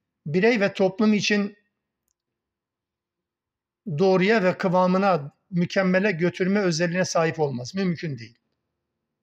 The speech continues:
Hangi alanlarda Kur'an-ı Kerim bunu söyler? Kur'an-ı Kerim'in neredeyse ilgilenmediği alan yok.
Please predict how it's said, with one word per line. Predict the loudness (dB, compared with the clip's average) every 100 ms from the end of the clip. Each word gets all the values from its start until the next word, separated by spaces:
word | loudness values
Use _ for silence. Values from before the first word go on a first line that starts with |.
| _ _ _ _ _ _ _ _
Hangi | 0 4 4
alanlarda | 4 2 2 2 2 0 -2 -12 _ _ _ _ _ _ -6
Kur'an-ı | -4 -2
Kerim | -2 -2 -2
bunu | -2 -4
söyler? | -2 0 0 -2 -6 _ _ _ _ _ _ _ _ _ _
Kur'an-ı | -4 0 0
Kerim'in | 0 0 2 2 0 -4 _ _ _ _ _ _
neredeyse | 0 0 2 0 0 0
ilgilenmediği | -2 0 0 0 0 2
alan | 2 2 2
yok. | 2 0 -2